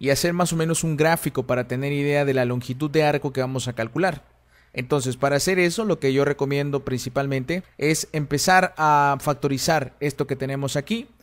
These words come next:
para poder encontrar cuáles son los puntos de corte sobre el eje X. Entonces, vamos a hacer esto aquí y colocamos aquí a x al cuadrado más cinco x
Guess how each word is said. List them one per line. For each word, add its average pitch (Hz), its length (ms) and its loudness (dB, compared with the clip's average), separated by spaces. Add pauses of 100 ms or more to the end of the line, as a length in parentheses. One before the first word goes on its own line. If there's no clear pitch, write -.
(280)
para 180 260 6
poder 147 240 4
encontrar 147 580 2
cuáles 143 280 2
son 147 140 -2
los 135 180 -4
puntos 147 360 -2
de 123 100 -2
corte 139 380 0
sobre 113 320 -6
el 110 80 -4
eje 156 340 -2
X. - 420 -8 (320)
Entonces, 123 280 -6
vamos 147 220 -2
a 170 40 -2
hacer 160 220 -2
esto 156 200 -2
aquí 147 360 -6 (420)
y - 100 -16
colocamos 135 520 0
aquí 135 280 -4
a 127 120 0
x 156 260 -4
al 165 120 -4
cuadrado 156 560 -2 (1400)
más 120 260 -6
cinco 165 380 -4
x 151 600 -6